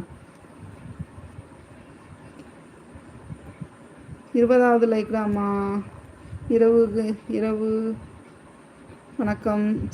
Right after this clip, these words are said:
சாப்பிட்டீங்களா? நான் தோசை சாப்பிட்டேன்டா அப்படின்னு சொல்றாங்க. ஓகேங்கப்பா, ஓகேங்கப்பா. மித்ரன் கால் பண்ணா ஏன் எடுக்கல அப்படின்னு கேக்குறாங்க. யாருக்கு கால் பண்ணீங்க மித்ரன்?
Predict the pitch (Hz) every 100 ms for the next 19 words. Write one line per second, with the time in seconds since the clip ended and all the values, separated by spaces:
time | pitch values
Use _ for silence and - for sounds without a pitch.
0 | - 214 208 240 214 202 202 196 202 -
1 | - - - - - 214 220 208 208 220
2 | 220 202 196 - 196 190 190 190 185 190
3 | 190 185 185 185 190 202 214 226 214 190
4 | 185 190 185 190 190 190 - - - -
5 | - - 220 240 240 233 233 220 233 233
6 | 220 214 214 208 208 196 196 202 196 196
7 | 196 190 226 196 196 202 196 190 190 190
8 | 180 185 190 - - - - - - -
9 | - - - - - - - - - -
10 | - - - - 202 214 220 269 269 233
11 | 214 214 208 202 202 196 196 196 202 202
12 | 202